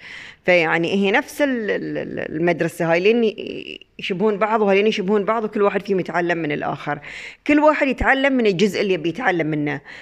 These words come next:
ما حد مستعد يتعلم من الدروس المستفادة من ذيك عشان هو يتخطاها، لا. آه، يشوفون شلون، لا، أنت تسمين إنهم يتذكرون، يشوفون ذيك الدولة شلون ح-، حاولت إنه overcome it عشان أنا I overcome it.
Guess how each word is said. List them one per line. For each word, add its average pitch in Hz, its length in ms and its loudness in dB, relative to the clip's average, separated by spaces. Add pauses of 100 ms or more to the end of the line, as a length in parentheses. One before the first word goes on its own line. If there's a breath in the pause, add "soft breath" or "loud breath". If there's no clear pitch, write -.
(120)
ما 214 100 4
حد 302 240 2
مستعد 240 500 4
يتعلم 220 380 2
من 208 100 4
الدروس 196 440 4
المستفادة 196 640 2
من 175 180 2
ذيك 170 280 0 (760 soft breath)
عشان 175 380 2
هو 175 260 -2
يتخطاها، 175 600 0
لا. 180 180 2 (500 loud breath)
آه، 92 400 0
يشوفون 214 480 0
شلون، 226 260 2
لا، 202 140 0
أنت 185 160 -6
تسمين 185 420 0
إنهم 175 220 0
يتذكرون، 185 680 2 (120)
يشوفون 185 340 -2
ذيك 190 200 2
الدولة 190 300 2
شلون 190 320 0
ح-، - 160 -8 (140)
حاولت 185 460 4
إنه 170 300 2
overcome 247 460 2
it - 60 -10
عشان - 260 0
أنا 180 300 2 (120)
I 170 80 -2
overcome - 580 -4
it. - 240 -20